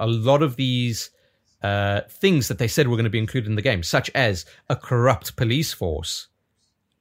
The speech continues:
okay, which there's no corruption in the police force, and a dynamic wanted system, which there's nothing dynamic about it,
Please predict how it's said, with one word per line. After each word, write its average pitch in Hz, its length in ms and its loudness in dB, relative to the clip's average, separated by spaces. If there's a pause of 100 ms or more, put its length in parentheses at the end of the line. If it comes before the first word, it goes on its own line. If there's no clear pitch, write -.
(380)
okay, 107 200 0
which 123 280 -2
there's 120 140 0
no 190 120 2
corruption 95 380 -2
in 90 40 -2
the 85 80 -6
police 92 220 -8
force, - 280 -12 (320)
and 110 420 0
a 107 360 2
dynamic 135 460 2
wanted 143 340 0
system, 90 380 -6
which - 260 -6 (160)
there's 107 320 -4
nothing 147 260 0
dynamic 120 380 0
about 117 300 0
it, - 180 -12